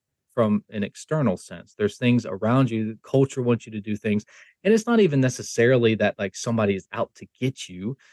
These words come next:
but there is a, there's, like, you know, there's the, <sighs> like, the herd mentality, like, everyone's doing this thing. It's,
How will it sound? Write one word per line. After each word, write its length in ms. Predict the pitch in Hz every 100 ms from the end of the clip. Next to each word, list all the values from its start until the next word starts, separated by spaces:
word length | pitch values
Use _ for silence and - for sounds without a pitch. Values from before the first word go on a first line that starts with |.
| _ _
but 160 | 135 127
there 180 | 139 143
is 160 | 120
a, 340 | 120 117 113 107 _ -
there's, 240 | 135 135
like, 160 | 147 143
you 120 | 160
know, 240 | 170 151 - -
there's 200 | 170 139
the, 320 | 147 131 123 _ _ _ _
<sighs> 680 | - - - _ _ _ _
like, 140 | 120 -
the 80 | 123
herd 360 | - 143 143
mentality, 600 | 120 113 - 127 120 92
like, 220 | 90 98 -
everyone's 460 | 123 123 127 120 104
doing 220 | 123 113
this 220 | 101 -
thing. 340 | - 160 139 131 _ _ _ _ _ _ _ _ _ _ _
It's, 220 | 139 -